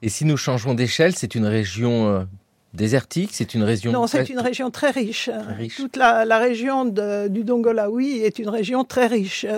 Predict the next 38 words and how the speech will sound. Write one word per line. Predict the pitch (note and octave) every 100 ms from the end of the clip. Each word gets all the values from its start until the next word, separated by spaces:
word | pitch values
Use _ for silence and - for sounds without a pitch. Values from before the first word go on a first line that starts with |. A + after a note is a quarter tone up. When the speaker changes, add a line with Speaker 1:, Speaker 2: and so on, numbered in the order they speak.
| G#3+
Speaker 2:
C'est | A3+ -
une, | A#3 A3 F#3
une | G3+ G3+ G#3 G#3+
des | G#3 G3
régions | G#3 F3+ B3
les | A#3
plus | G3 -
riches | G3+ C4 A#3
du | G3+ G3
Soudan. | - G#3 F3 F#3+ F#3 - - - - -
Speaker 1:
C'est | - D3+
une | F#3
région | D#3 D3+ F#3
qui | A3 B2+
bénéficie | A2 A2+ G#2+ - G2 - E2
d'eau, | F2 A#2 C4 G3+
donc, | G#2 F#3
parce | E2 -
que, |
euh, | F2 E2+ E2+ -
pour | G2+
avoir, | F#2 F#2 G2 G2
euh, | F2+ - - C3
de | G#2
l'agriculture, | G2+ G2 G2 G2 - A#2
il | G#2 F2+
faut | - G#2+
de | F#2+
l'eau. | G#2+ D#3
Nous | F3+
connaissons | G#2+ G#2+ G#2 - A2
bien | G#2+ A2+ D3+ C3
le | G2+
système | - G2+ - A2 A2 A2 F2
des | D#2+
crues | F#2 - G2 G#2
du | F#2 A2+
Nil, | C#3 D#3 D3